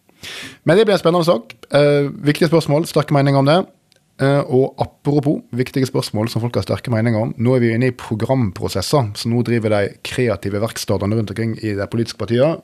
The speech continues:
og, eh, kverner ut politikk. Denne veka,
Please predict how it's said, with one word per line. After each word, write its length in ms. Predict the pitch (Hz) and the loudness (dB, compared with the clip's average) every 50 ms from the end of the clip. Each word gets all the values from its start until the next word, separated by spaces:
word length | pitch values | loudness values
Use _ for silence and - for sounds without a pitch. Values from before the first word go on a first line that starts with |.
| _ | _
og, 240 | - 110 113 113 - - - - - - _ _ _ _ _ - | -4 -2 -2 -2 -4 -8 -18 -20 -20 -20 _ _ _ _ _ -8
eh, 180 | - 104 98 - - | -6 -6 -6 -6 -6
kverner 480 | - - 110 101 104 107 107 117 110 98 | -6 -4 -2 -2 -2 0 0 0 0 -2
ut 160 | 95 95 - | -2 -4 -4
politikk. 540 | - 110 107 - 104 92 - - - - - - - - - - - - - - - - - _ _ - | -2 0 0 0 0 -4 -6 -8 -10 -10 -10 -12 -14 -14 -12 -12 -12 -12 -14 -16 -18 -20 -20 _ _ -6
Denne 300 | 113 110 139 156 170 170 | -2 2 2 4 4 4
veka, 420 | 147 135 131 - 170 196 208 202 | 4 2 4 4 4 4 2 0